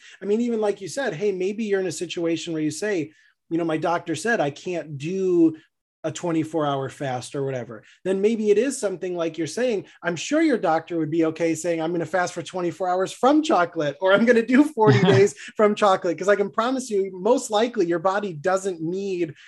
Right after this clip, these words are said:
Speaker 1: chocolate
Speaker 2: Yeah.
Speaker 1: itself or candy
Speaker 2: Or
Speaker 1: itself.
Speaker 2: caffeine.
Speaker 1: So,
Speaker 2: <laughs>
Speaker 1: yeah, so, or what?
Speaker 2: Caffeine.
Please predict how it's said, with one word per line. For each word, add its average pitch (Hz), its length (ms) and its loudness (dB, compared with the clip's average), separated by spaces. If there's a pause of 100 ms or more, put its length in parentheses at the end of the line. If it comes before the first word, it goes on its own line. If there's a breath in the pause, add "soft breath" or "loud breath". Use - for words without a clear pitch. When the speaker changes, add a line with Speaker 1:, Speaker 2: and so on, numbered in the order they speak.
(120)
Speaker 1:
chocolate 180 600 0
Speaker 2:
Yeah. 170 80 -4
Speaker 1:
itself 151 520 4
or 160 120 0
candy 190 540 -4
Speaker 2:
Or - 20 0
Speaker 1:
itself. 170 500 2 (220 loud breath)
Speaker 2:
caffeine. 135 120 2
Speaker 1:
So, 208 240 6
Speaker 2:
<laughs> 202 60 2
Speaker 1:
yeah, 175 140 8
so, 220 220 2
or 208 260 4
what? 180 340 0 (760 soft breath)
Speaker 2:
Caffeine. 92 500 0